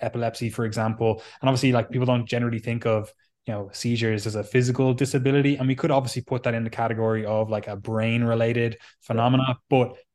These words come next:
Speaker 1: it actually makes more sense to discuss it in the physical disability section, because a lot of the adaptations you would make for someone with a physical disability,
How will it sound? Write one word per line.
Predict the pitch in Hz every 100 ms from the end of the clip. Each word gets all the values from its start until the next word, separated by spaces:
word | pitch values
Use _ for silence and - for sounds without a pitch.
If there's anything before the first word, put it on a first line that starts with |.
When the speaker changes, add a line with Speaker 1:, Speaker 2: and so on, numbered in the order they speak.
| _
Speaker 1:
it | 131 123 -
actually | - 123 - 127
makes | 123 120 -
more | 120
sense | 110 113 110
to | -
discuss | 113 107 123 110
it | 117 -
in | 120 120
the | 117
physical | - 123 113 117
disability | 107 - 110 113 107 110 104 - _ _
section, | - 151 156 - 113
because | 110 104 113 110 - - -
a | 113
lot | 117 117
of | 117
the | 110 - _ _ _
adaptations | 131 131 127 - 131 147 143 123 110
you | 113
would | 117
make | 117 117 110 - - _ _ -
for | 123 117
someone | - 120 117 113 113
with | 120 113 117 110 - _ _ _
a | 113
physical | 107 127 117 113
disability, | 110 104 113 110 107 104